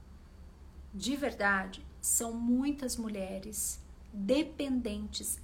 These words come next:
emocionalmente. Ah, o exemplo daquela que eu dei. Há um mês, ele não fala comigo,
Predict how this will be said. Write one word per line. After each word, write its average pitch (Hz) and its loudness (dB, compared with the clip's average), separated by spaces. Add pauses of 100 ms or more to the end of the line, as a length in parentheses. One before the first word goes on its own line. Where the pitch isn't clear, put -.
emocionalmente. 233 -2 (680)
Ah, 294 6
o 254 2
exemplo 247 0
daquela 233 -4
que 233 -8
eu 233 -4
dei. 175 -6 (180)
Há 233 0
um 262 0
mês, 262 2 (640)
ele 226 2
não 208 -2
fala 180 -4
comigo, 294 0